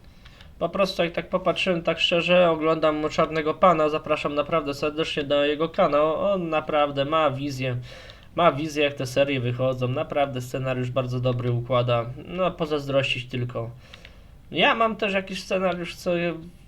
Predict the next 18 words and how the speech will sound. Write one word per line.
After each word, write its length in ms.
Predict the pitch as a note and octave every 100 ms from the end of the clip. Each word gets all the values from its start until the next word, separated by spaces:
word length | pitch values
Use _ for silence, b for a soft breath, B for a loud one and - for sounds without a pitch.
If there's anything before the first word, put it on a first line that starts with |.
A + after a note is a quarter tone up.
| - -
którą 760 | - - E3+ E3+ E3 D#3+ D#3+
ciągnąć 460 | D#3+ - E3+ E3 -
tego 140 | D#3+
według 260 | D#3+ D#3+ D#3
tego 160 | D#3+ D#3+
scenariusza, 440 | - E3 E3+ - -
a 60 |
nie 140 | F#3 C#3
zawsze 280 | B2 -
mi 120 | A#2+ A#2
wyjdzie 260 | B2 B2
to, 120 | B2
co 140 | A#2 A2
bym 140 | G#2+
chciał, 280 | A2+ C3+ E3
no 160 | G3 F#3+
i 100 | D#3+
tak 160 | C#3+